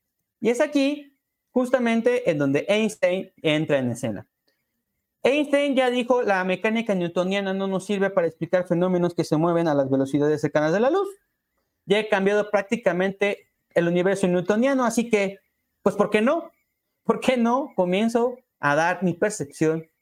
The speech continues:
de la gravedad?". Esto fue un reto de Einstein, porque en realidad el problema de la relatividad general parecía ser un, más un problema matemático que un problema físico.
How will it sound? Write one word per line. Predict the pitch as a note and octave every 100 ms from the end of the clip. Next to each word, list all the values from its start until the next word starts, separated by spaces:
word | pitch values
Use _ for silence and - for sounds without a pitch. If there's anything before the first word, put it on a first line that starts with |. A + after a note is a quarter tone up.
| _
de | C#3 C#3
la | C3
gravedad?". | B2+ A#2 G#2 F#2 - _ _ _ _ _ _ _ _ _ _ _ _ _
Esto | A#3 A#3
fue | B3 B3
un | G#3
reto | G#3+ A3 G#3+
de | C#3+ D#3
Einstein, | D3+ D3 B2+ - A#2 A2+ _ _ _ -
porque | F3+ F#3 F3+ F3
en | E3+
realidad | E3 F3 F3 F3 F3+ G3+ G#3 - _ -
el | F3
problema | - F3 F#3+ A3
de | G#3
la | D#3
relatividad | C3+ C3+ C3+ C#3 D3 D#3+
general | G3+ D#3 C#3+ F3
parecía | F#3 D3 - E3+
ser | E3+ F3 -
un, | F3+ E3+
más | F3+ F3+
un | G#3+
problema | G3 F3 F#3+
matemático | F3 - D3 D#3+ G3+ - -
que | E3
un |
problema | D3 C#3 C3+ C3+
físico. | D4+ E4+ C#4 - A#2+